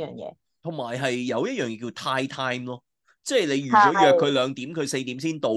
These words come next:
Speaker 2: 其實大家都係好，覺得好合理㗎嘛。
Speaker 1: 係啊。
Speaker 2: 所以我有時，
Speaker 1: 係啊。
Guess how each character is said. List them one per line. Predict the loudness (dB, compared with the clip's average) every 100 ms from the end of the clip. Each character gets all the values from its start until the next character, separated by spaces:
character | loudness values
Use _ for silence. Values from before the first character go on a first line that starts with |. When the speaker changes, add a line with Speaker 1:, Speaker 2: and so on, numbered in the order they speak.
| -2
Speaker 2:
其 | -4
實 | -6
大 | -6 -2
家 | 0
都 | 0
係 | 0 0
好， | -4 -6
覺 | -4
得 | -2
好 |
合 | -2 -4 -6
理 | -6
㗎 | -4
嘛。 | -4 -6 _ _ _ _ _
Speaker 1:
係 | 4 4
啊。 | 4 2 -2 2 4
Speaker 2:
所 | 4
以 |
我 | 4 4
有 | 4
時， | 2
Speaker 1:
係 |
啊。 | -2